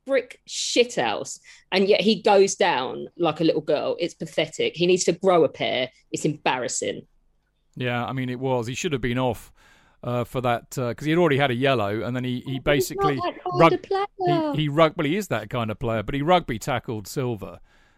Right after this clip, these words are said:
Speaker 2: He should have
Speaker 1: Yeah,
Speaker 2: been
Speaker 1: I mean, the
Speaker 2: off.
Speaker 1: fact that Silva's skull bounced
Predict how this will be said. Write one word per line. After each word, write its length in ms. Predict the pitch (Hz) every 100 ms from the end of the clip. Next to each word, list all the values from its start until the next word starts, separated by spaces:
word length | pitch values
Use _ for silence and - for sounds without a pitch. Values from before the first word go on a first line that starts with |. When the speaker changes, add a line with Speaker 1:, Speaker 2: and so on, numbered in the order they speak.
| _
Speaker 2:
He 120 | - 175
should 200 | - 220
have 80 |
Speaker 1:
Yeah, 40 | 302
Speaker 2:
been 180 | 214 240
Speaker 1:
I 20 |
mean, 140 | 262
the 60 | 302
Speaker 2:
off. 80 | -
Speaker 1:
fact 240 | 339 -
that 140 | 277
Silva's 600 | - - 285 277 247 233 -
skull 460 | - 240 165 156 -
bounced 640 | 220 160 135 - - -